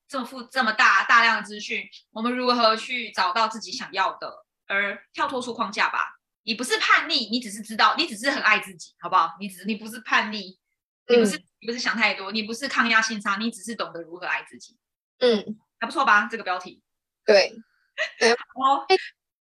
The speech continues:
Speaker 2: 我们生下来就是一个独立的个体啊，你不可能一直因为别人活。
Speaker 1: 因为自己而活，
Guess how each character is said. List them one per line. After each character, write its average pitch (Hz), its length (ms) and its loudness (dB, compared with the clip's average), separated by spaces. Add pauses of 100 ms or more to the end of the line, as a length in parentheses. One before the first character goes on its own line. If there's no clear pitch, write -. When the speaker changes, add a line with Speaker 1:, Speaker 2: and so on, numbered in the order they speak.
(260)
Speaker 2:
我 226 140 6
们 226 240 6
生 302 240 4
下 330 200 4
来 220 80 2
就 233 120 6
是 254 120 -2 (400)
一 220 80 -4
个 208 100 -2
独 196 240 -2
立 220 140 4
的 190 80 0
个 190 180 4
体 - 220 -4
啊， - 80 -4
你 190 100 -4
不 240 160 6
可 - 160 0
能 175 220 -4
一 214 100 2
直 190 140 -8
因 190 100 4
为 196 140 6
别 - 180 -6
人 - 80 -14
活。 - 420 -14 (760)
Speaker 1:
因 247 100 -16
为 254 80 -6
自 233 100 -10
己 170 160 -12
而 - 120 -16
活， - 340 -20